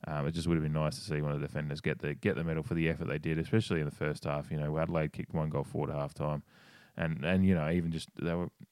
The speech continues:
and they kicked four goals for in the second half as well. It was just, you know, to hold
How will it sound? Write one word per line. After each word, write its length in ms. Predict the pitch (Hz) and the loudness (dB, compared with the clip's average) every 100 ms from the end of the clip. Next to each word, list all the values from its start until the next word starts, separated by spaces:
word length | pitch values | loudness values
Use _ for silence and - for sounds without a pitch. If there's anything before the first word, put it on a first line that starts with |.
| - | -6
and 120 | 85 | -2
they 60 | 80 | -2
kicked 200 | 78 - | -2 -4
four 200 | 82 78 | 0 2
goals 160 | 78 78 | 2 2
for 200 | 85 80 | 2 0
in 60 | |
the 60 | 76 | 0
second 240 | 82 80 | 0 0
half 200 | 80 80 | 0 0
as 100 | 80 | 0
well. 200 | 87 82 | 4 4
It 40 | 69 | 4
was 100 | 80 | 0
just, 140 | 78 _ - | -4 _ -2
you 120 | 90 | 0
know, 140 | 67 - | 0 0
to 180 | 92 - | 0 0
hold 380 | 82 98 104 85 | 4 8 6 4